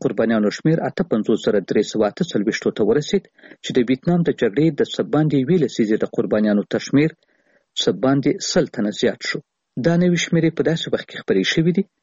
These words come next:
چې د متحده ایالتونو په ځینو ایالتونو کې او په اروپایي هیوادونو کې د کرونا ویروس تلفات کم شوي دي او له دې سره دا نظر پیاوړی شوی دی چې له پلان سره سم هغه بندیزونه چې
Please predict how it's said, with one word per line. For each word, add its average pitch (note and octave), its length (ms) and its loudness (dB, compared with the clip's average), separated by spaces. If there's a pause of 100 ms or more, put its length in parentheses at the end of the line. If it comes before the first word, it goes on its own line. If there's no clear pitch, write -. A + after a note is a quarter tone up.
(180)
چې - 100 -2
د A#2 140 4
متحده C#3+ 380 0
ایالتونو C3 440 0
په - 140 -14
ځینو C3+ 240 2
ایالتونو A2 640 2
کې G#3+ 80 2 (360)
او A#2 80 4 (100)
په - 60 -2 (100)
اروپایي D3 420 0
هیوادونو G2+ 480 0
کې A2+ 100 0 (320)
د A2+ 220 0
کرونا C3+ 260 2
ویروس D3+ 320 0
تلفات A#2+ 460 -2
کم G#2 160 0
شوي F#3 320 0
دي F#3+ 80 0 (320)
او A2 60 2 (100)
له A2+ 80 4
دې F3 160 2 (100)
سره A2+ 240 0
دا A#2 100 2
نظر G#2+ 260 0 (100)
پیاوړی G#2 320 2
شوی F3 280 0
دی G#2 100 2 (380)
چې - 120 0
له G2+ 120 2
پلان A2 260 2
سره A2 220 0
سم E3 220 0
هغه C3+ 200 2
بندیزونه G#2+ 520 2 (500)
چې - 100 -4